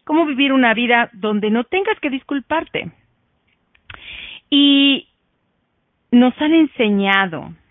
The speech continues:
a ser quien somos. Nos han enseñado nuestros padres, nuestra familia, nuestra cultura,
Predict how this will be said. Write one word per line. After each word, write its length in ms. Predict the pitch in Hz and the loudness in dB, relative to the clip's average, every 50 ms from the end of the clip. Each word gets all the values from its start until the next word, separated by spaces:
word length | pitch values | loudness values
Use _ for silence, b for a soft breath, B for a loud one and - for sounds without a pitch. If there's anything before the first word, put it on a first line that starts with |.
| _ _ _ _ _ _ _ _ _ b b b b b b b b b _ _ _ _ _ _ | _ _ _ _ _ _ _ _ _ b b b b b b b b b _ _ _ _ _ _
a 300 | - 185 170 160 156 170 190 196 _ _ _ _ _ _ _ _ _ _ _ _ | -2 0 0 0 -2 -4 -10 -18 _ _ _ _ _ _ _ _ _ _ _ _
ser 360 | - 214 190 185 175 156 160 - _ _ | -6 -4 -4 -2 -4 -6 -10 -18 _ _
quien 240 | - 160 151 156 - - | -12 -10 -10 -10 -12 -12
somos. 340 | 151 147 143 - - 165 - _ _ b b b b b b b b b | -14 -14 -14 -14 -16 -20 -20 _ _ b b b b b b b b b
Nos 220 | 247 269 262 - | -4 -4 -2 -2
han 80 | 381 415 480 453 | -2 -2 -2 -2
enseñado 440 | - - 220 208 196 190 196 226 | -2 -2 0 2 2 0 0 0
nuestros 380 | 233 214 190 190 - - 160 160 - - _ _ | -2 -4 -6 -6 -10 -16 -18 -18 -18 -20 _ _
padres, 640 | 233 240 233 233 233 220 220 220 220 220 220 220 | 0 0 0 0 0 -2 -6 -8 -6 -6 -6 -8
nuestra 320 | 202 190 175 - _ 160 160 | -8 -10 -12 -14 _ -18 -16
familia, 680 | - 160 156 160 165 175 185 190 190 190 185 185 185 185 | -14 -12 -10 -8 -6 -6 -6 -6 -6 -6 -6 -6 -6 -6
nuestra 320 | 185 180 180 - - 170 | -6 -6 -8 -10 -14 -14
cultura, 1080 | - _ - 165 156 156 - _ - 226 214 208 202 202 190 190 190 185 185 185 185 | -14 _ -14 -14 -14 -16 -20 _ -12 -8 -6 -6 -4 -4 -2 -2 0 0 0 -2 -4